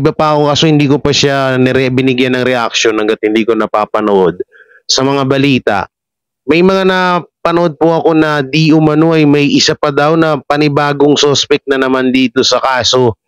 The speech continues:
ni Catherine Camilon, ang pagkawala po ng beauty queen na si Catherine Camilon.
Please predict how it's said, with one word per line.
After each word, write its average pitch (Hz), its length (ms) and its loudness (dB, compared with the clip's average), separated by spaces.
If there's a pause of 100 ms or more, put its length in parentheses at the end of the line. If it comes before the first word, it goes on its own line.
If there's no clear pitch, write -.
(280)
ni 139 100 2
Catherine 147 600 -2
Camilon, 110 580 2
ang 110 140 -4
pagkawala 127 580 0
po 123 160 -2
ng 123 160 0
beauty 160 360 -2
queen 160 440 2 (360)
na 127 80 -2
si 127 160 -2
Catherine 131 640 0
Camilon. 92 760 0